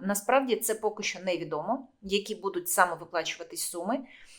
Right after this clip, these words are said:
А в уряді зазначили, що реалізація закону буде здійснюватись за рахунок і в межах коштів державного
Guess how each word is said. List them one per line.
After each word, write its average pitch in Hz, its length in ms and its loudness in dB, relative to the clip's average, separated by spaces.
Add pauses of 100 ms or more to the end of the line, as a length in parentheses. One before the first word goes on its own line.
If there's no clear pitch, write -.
(140)
А - 80 6
в 170 100 4
уряді 285 280 6
зазначили, 185 640 0
що 196 220 0
реалізація 214 640 4
закону 175 460 -2
буде 190 240 -6
здійснюватись 175 800 -4
за 180 200 8
рахунок 170 640 -4
і 151 40 -16
в 156 40 -14
межах 202 420 0
коштів 214 420 -2
державного 170 680 0